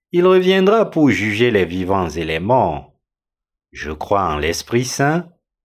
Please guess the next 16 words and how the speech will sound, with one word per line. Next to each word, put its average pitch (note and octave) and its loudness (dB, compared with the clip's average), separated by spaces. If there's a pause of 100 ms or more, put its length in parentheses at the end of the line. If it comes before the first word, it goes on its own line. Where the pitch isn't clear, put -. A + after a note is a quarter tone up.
(260)
la C2+ -10
Sainte A#2 -4
Église E2 -4
catholique, B2 -6 (460)
la C#2 -12
communion G#2+ -2
des C#2+ -6
saints, C3 -2 (580)
le D2 -12
pardon A2 0
des D2+ -4
péchés, C#3 -2 (500)
la - -12
résurrection B2 0
du D#2 -8
corps C3 2